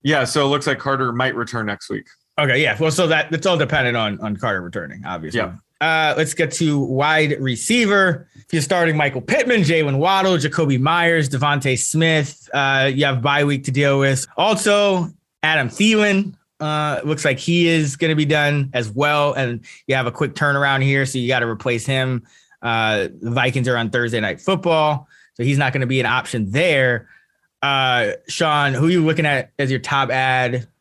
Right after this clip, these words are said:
Speaker 2: for the wide receiver position for week fourteen?
Speaker 1: Uh, so not sure how many leagues he's available in, but Amon-Ra Saint Brown, uh, a guy that you,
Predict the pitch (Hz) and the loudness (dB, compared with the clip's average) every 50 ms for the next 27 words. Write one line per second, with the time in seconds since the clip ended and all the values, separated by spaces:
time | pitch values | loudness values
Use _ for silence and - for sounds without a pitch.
0 | _ _ - - 143 139 131 127 123 120 120 113 104 101 101 98 - - 123 131 | _ _ -6 -2 0 0 2 2 2 2 0 -2 -2 -4 -8 -12 -10 -6 -4 -2
1 | 127 123 113 92 113 123 123 120 117 110 - 131 120 113 104 - 104 101 104 98 | 0 0 -2 -2 0 0 0 0 -2 -2 -4 -4 -4 -4 -4 -6 -6 -6 -6 -6
2 | 92 - 95 87 - - 101 104 101 - - 107 95 85 - 95 82 76 - _ | -6 -8 -10 -10 -8 -6 -6 -6 -6 -6 -6 -8 -8 -8 -8 -10 -12 -12 -12 _
3 | - 156 147 151 156 156 151 135 - - - 151 151 147 143 123 139 170 214 220 | -4 -2 0 2 2 0 0 -2 -4 -6 -4 -2 -2 -2 -2 -2 0 -2 -2 -2
4 | - 247 220 190 202 196 196 190 170 135 131 156 160 151 165 160 139 131 131 110 | -2 -4 -2 -2 -2 -2 -2 -2 -2 0 0 -2 -2 -2 -2 0 0 0 0 0
5 | 123 127 139 139 139 147 143 147 151 151 147 127 127 120 113 - - 127 127 131 | 0 0 0 0 0 0 -2 -2 -2 -2 -2 0 0 0 0 0 0 -2 0 0
6 | 135 131 135 127 123 123 127 127 127 - 139 127 113 104 117 117 120 131 139 139 | 2 0 0 0 0 0 -2 -2 -2 -2 -4 -4 -2 -2 -2 0 0 0 -2 -2
7 | 139 143 - 113 117 117 117 - 123 120 110 131 131 139 143 127 131 123 113 - | -4 -6 -2 0 0 2 2 2 0 0 0 2 2 2 2 2 0 0 -2 -2
8 | - 120 135 156 165 170 180 185 170 | -4 -4 -2 0 0 0 0 -2 -2